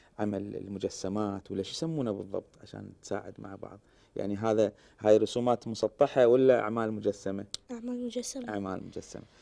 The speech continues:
Speaker 1: طيب، احنا، آه، البداية، آه، لازم في شيء أو جسم قدامنا جاهز نيبه، عدل؟ يعني هذه كان أصلها شنو؟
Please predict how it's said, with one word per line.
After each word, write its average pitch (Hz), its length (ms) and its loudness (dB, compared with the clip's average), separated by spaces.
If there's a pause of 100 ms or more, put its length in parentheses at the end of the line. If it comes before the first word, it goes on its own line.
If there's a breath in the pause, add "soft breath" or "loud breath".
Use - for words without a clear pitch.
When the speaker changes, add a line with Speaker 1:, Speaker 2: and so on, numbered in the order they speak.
(180 soft breath)
Speaker 1:
طيب، 110 200 8 (220 soft breath)
احنا، 127 380 0
آه، 107 1120 2
البداية، 123 680 10 (360 soft breath)
آه، 76 880 0
لازم 139 540 4
في 151 160 -4
شيء 147 440 6
أو 113 120 8
جسم 135 340 0
قدامنا 120 520 2
جاهز 110 460 6
نيبه، 98 320 -4
عدل؟ 139 280 4 (480)
يعني 110 180 2
هذه 131 240 4
كان 120 180 2
أصلها 113 380 -6
شنو؟ 104 260 -6